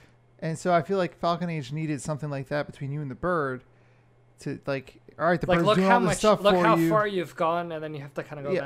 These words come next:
Speaker 2: back.
Speaker 1: look how much you need this bird now that it's out of your life for now. You have to go save it. And that's
Speaker 2: Right.
Speaker 1: like a, that's a, a moment that you could use to build that connection and maybe make that a little more
Speaker 2: Yeah, it's just, I,
Speaker 1: substantial.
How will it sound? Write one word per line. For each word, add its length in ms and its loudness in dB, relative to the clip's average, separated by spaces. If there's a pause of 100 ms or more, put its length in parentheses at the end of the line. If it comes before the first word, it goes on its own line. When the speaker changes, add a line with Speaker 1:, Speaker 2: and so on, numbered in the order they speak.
Speaker 2:
back. 80 -8
Speaker 1:
look 140 0
how 120 2
much 200 0
you 80 -2
need 160 0
this 160 -2
bird 320 0
now 220 0
that 120 0
it's 180 -6
out 220 -2
of 60 -2
your 100 -4
life 300 -4
for 160 -12
now. 240 -8
You 80 -8
have 100 -8
to 80 -12
go 80 -4
save 380 -8
it. 140 -8 (640)
And 140 -2
that's 240 0
Speaker 2:
Right. 180 -2
Speaker 1:
like 20 -12
a, 200 -6 (120)
that's 180 -4
a, 100 -6 (220)
a 60 0
moment 400 2
that 80 -4
you 160 -6
could 160 -10
use 280 -2
to 120 -4
build 580 -6 (600)
that 100 -8
connection 480 -4
and 100 -6
maybe 220 -8
make 220 -8
that 260 -4 (100)
a 60 -8
little 180 -4
more 440 -8 (1300)
Speaker 2:
Yeah, 320 0
it's 120 -6
just, 120 -10
I, 120 -4
Speaker 1:
substantial. 340 -8